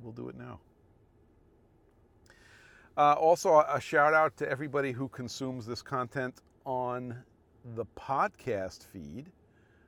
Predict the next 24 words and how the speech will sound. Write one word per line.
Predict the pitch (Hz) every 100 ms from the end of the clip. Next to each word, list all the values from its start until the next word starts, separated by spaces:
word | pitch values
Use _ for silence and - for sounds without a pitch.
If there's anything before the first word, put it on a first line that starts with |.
| _ _
Um, | 107 104 101 98 98 98 101
that | 117 135 151
has | 156 110
gone | 117 123 117 110
really | 117 151 127
well, | 95 73 107 139 _ 104
and |
I'm | 107 101
getting | 120 110
really, | 101 131 135 123 - _ _
really | 117 120 120
good | 117 101
feedback | 117 107 101 104 113 _ _ _ _ _ _
'cause | 110
people | - 123 120 117
like | 120 120
to | - 104 _ -
pop | 131 120
the | 120
earbuds | 110 127 117 110 101
in | 107 110
and | 107 101 - 117
operate | 113 120 110 -
machines, | - 131 117 113 -